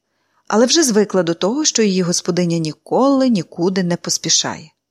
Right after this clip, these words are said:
А тут? «Ненсі!» «Так, мем», весело відповіла Ненсі, продовжуючи витирати глечик. «Ненсі!» Голос міс Полі став дуже суворим. «Коли я звертаюся до тебе, я хочу, щоб ти припинила роботу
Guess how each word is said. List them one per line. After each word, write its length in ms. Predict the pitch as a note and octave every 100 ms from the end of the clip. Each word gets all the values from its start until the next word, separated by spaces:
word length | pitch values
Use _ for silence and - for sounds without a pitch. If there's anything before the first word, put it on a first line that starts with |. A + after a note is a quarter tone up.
| _ _ -
А 120 | E3+
тут? 540 | - - E3 A3 - _ _ _ _ _ _ _ -
«Ненсі!» 880 | F#3+ F3+ F#3+ C4 D#4+ - A3 A3 A#3 _ _ _ _ _
«Так, 280 | - F3+ F3
мем», 240 | G3+ A3+ D4 - _ _
весело 340 | A#3 A#3 A#3+
відповіла 460 | A#3 A3+ B3+ A#3 A#3+
Ненсі, 360 | A#3+ D#4 D#4 F3+
продовжуючи 640 | G#3+ G3+ B3 A#3 A#3 G#3+
витирати 420 | G3 G#3+ G#3 G#3
глечик. 600 | G3+ E3+ C#3+ - - - _ _ _ _ _ _ _ _
«Ненсі!» 760 | F3+ G3 C4 C#4+ E3 - - A3 - _ _
Голос 380 | E3+ F3 E3 -
міс 160 | E3+
Полі 260 | - G3 G#3
став 240 | - E3+
дуже 400 | D3 F3 E3 F#3
суворим. 500 | A3+ A#3 F#3+ E3+ D3 D#3 _ _ _ _ - _
«Коли 240 | - F#3
я 120 | F#3 F#3
звертаюся 680 | F3 F#3 G#3 C4+ C4+ -
до 120 | E3+
тебе, 380 | D#3+ D#3+ D3+ D#3+ -
я 160 | F#3
хочу, 280 | F3+ F#3 F3+
щоб 240 | - F3+
ти 100 | -
припинила 580 | F3+ F#3+ B3+ A#3+ F#3 E3+
роботу 500 | E3 D#3 D#3+ E3 C#4